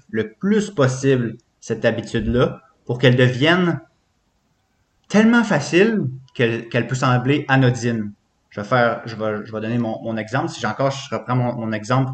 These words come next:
ça peut se faire du sens d'aller marcher à tous les jours vingt minutes. Ben, je veux, ma première journée, la, la seule action que je vais faire,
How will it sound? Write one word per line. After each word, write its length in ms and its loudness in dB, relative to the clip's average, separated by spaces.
ça 100 -4
peut 100 -6
se 80 -12
faire 180 -4
du 100 -8
sens 240 0
d'aller 200 0
marcher 400 -2
à 60 0
tous 160 -10
les 120 -6
jours 440 -2
vingt 140 -2
minutes. 520 -2
Ben, 200 0
je 220 -8
veux, 380 0
ma 140 -2
première 320 0
journée, 540 0
la, 140 -2
la 160 -4
seule 200 -2
action 320 -2
que 100 -2
je 100 -6
vais 140 -2
faire, 340 -2